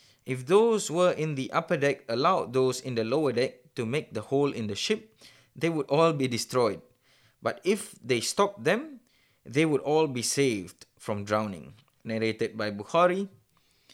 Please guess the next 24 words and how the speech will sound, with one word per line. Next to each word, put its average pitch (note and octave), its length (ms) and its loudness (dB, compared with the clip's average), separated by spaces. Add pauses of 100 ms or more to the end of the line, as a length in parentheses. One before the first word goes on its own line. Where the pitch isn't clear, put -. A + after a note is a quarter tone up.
(400)
And A#2 220 -2
there's A#2+ 160 2
a G#2+ 80 2
note C3+ 280 0
here, B2+ 440 2
this C3+ 300 0
hadith D#3+ 480 -4
compares D3 560 0
this A#2+ 200 2
world C3 400 4
to A#2 160 -4
a G2 140 0
ship - 340 -4 (120)
in G#2+ 200 -4
which F3+ 300 -4
those E3+ 380 0
who C#3+ 140 -4
have C#3+ 240 0 (120)
boarded C#3 340 2
it G#3 240 -2 (440)
cannot F3+ 340 0
remain D#3 580 0 (100)
unaffected D#3 640 0
by A#2 320 2